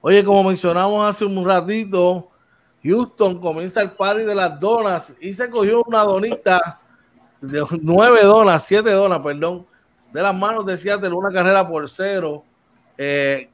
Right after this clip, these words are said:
como mencionamos, Kikuchi fue el ganador, García el perdedor, Graceman su tercer salvamento.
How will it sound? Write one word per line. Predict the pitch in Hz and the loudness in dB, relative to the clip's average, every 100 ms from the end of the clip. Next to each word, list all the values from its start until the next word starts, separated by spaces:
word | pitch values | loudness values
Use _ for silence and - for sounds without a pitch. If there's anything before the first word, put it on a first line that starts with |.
| _ | _
como | _ 143 147 | _ -4 -4
mencionamos, | 151 147 156 185 185 | -4 -2 0 0 0
Kikuchi | 160 151 185 190 | -6 -6 -6 -8
fue | - 175 | -4 -4
el | |
ganador, | 170 160 156 196 196 | -4 -4 -4 -6 -6
García | 165 139 - 175 175 | -6 -6 -6 0 2
el | 156 | 2
perdedor, | - 147 147 175 | -2 -4 0 -2
Graceman | 147 160 170 160 156 139 | 0 -2 0 -2 -4 -8
su | 143 | -10
tercer | 131 120 - 139 | -6 -6 -4 -6
salvamento. | 135 131 135 131 127 131 120 90 82 | 0 0 2 0 0 -4 -8 -14 -18